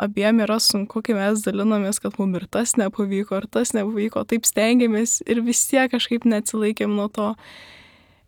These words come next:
Ir atrodo, mes randam motyvacijos viena kitą, e, kažkaip įkvėpti, kada tu tiesiog, e, pasikalbi,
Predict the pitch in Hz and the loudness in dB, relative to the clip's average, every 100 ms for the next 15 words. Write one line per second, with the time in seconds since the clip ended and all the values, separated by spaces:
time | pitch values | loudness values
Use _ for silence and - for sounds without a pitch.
0 | _ _ - 233 226 220 226 240 233 220 | _ _ 0 2 4 4 4 4 4 2
1 | - - _ _ 202 220 247 240 220 214 | 0 -2 _ _ 0 4 6 6 2 0
2 | 208 208 240 247 226 214 220 226 - 285 | 0 0 0 0 0 0 2 0 2 0
3 | - 240 185 - - _ - 208 202 196 | 2 2 2 -4 -8 _ -6 -4 -2 -4
4 | 214 - 233 - 208 - 220 180 214 - | -4 -2 -4 -4 -8 -6 -4 0 0 -2
5 | - 285 302 330 _ _ _ _ _ _ | -2 0 0 -4 _ _ _ _ _ _
6 | _ - 220 220 240 240 226 226 233 240 | _ -2 2 2 2 0 2 4 4 2
7 | - 214 190 - 226 - 226 226 226 214 | 0 0 0 0 0 2 2 0 2 0